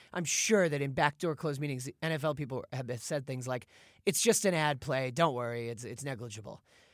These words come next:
But then we know that next year they've, they've renewed with Amazon. I think Amazon is paying even more.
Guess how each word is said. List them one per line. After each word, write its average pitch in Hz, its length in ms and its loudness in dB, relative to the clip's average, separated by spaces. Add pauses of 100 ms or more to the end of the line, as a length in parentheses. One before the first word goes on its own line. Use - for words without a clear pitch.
(140)
But 156 260 4 (140)
then 180 220 2
we 196 120 4
know 170 300 2
that 165 180 0 (240)
next 165 300 -6
year 180 260 2
they've, 143 320 -4
they've 135 160 -4
renewed 175 280 2
with 175 120 0
Amazon. 170 340 0
I 139 60 -4
think 151 160 -6
Amazon 143 320 -4
is 120 100 -8
paying 170 260 -4
even 156 180 -4
more. 151 340 0